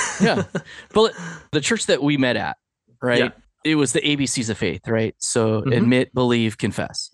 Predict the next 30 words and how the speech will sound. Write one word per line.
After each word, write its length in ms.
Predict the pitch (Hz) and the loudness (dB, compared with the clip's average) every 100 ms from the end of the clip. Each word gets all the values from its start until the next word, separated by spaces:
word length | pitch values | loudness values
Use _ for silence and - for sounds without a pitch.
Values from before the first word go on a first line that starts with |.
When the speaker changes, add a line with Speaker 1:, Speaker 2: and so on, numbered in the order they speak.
| - - - | -20 -20 -12
Speaker 2:
Admit 400 | - 107 113 131 | -4 2 2 4
you 80 | 127 | 2
need 220 | 120 117 | 4 2
Jesus. 240 | 110 117 113 | 2 2 2
Speaker 1:
Admit 140 | 120 | 0
you 60 | 139 | 0
need 100 | 147 | -2
Jesus. 340 | 151 202 143 120 | -2 -4 -2 -2
Everybody 280 | 120 131 | -2 0
needs 180 | 147 151 | -2 -2
Jesus. 520 | - 170 160 165 123 | -4 -2 -2 -4 -6
Speaker 2:
Believe, 760 | - 165 151 160 156 127 135 151 - _ | 2 6 8 6 6 4 2 -2 -14 _
you 120 | - | 2
know, 60 | 135 | 4
Speaker 1:
Yep. 60 | 131 | 6
Speaker 2:
that 100 | 127 | 4
he 60 | |
was 160 | 127 117 | 4 2
the 80 | 120 | -2
Son 220 | - 127 | 0 0
of 40 | 113 | 0
God, 300 | 120 117 139 | -2 -2 -4
and, 300 | 123 120 113 | -2 0 0
Speaker 1:
Yep. 80 | 131 | 0
Speaker 2:
you 40 | |
know, 120 | 117 117 | 0 0
confess 720 | 131 110 139 127 117 - - _ _ _ _ _ _ - - | 0 0 2 2 2 -2 -8 _ _ _ _ _ _ -20 -6
with 260 | 139 135 127 | 2 2 4
your 100 | 117 | 2
mouth, 480 | 123 104 101 - | 4 2 -2 -6